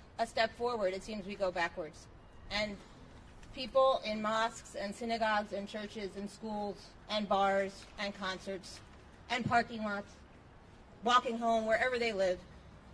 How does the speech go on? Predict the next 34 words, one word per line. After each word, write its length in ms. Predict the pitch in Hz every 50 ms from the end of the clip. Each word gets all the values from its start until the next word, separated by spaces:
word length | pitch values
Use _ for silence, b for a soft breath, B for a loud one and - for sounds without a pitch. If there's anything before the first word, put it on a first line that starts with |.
| - - -
are 140 | 247 262 -
always 500 | - 254 277 269 269 269 233 214 214 -
in 140 | - 220 226
the 100 | 208 196
right 220 | 196 185 185 180 -
place 340 | 214 190 170 175 - - -
at 140 | 190 185 -
the 80 | 185
right 200 | 175 170 160 160
time. 260 | - 151 143 139 135 147 - - - - - - - - - - - - - B B B B B B B - - - - -
They're 160 | - 254 294 302
not 260 | 311 330 311 - -
in 120 | 262 254
the 80 | 240 220
wrong 240 | 214 202 196 190 190
place 300 | - 208 185 185 185 -
at 100 | 185 185
the 80 | 185
wrong 200 | 180 175 170 170
time. 340 | 175 - 180 170 165 175 180 190 208
We 120 | 247 277 285
have 220 | 285 302 302 294
a 120 | 285 269 240 208
right 280 | 226 226 220 170 - - - - - - - - -
to 80 | - 226
live 200 | 214 233 233 202
our 160 | 214 202 202
lives 400 | 180 180 175 175 160 165 160 - - - - - - - - - -
free 320 | - - - 247 262 269 269
of 100 | 262 -
fear 420 | - - 233 220 214 196 196 202 - - - - - - - - - - - - - - - - - - - - - - - - - - - -
and 140 | 214 220 -
free 340 | - 240 240 240 240 233 -
of, 140 | 214 214 208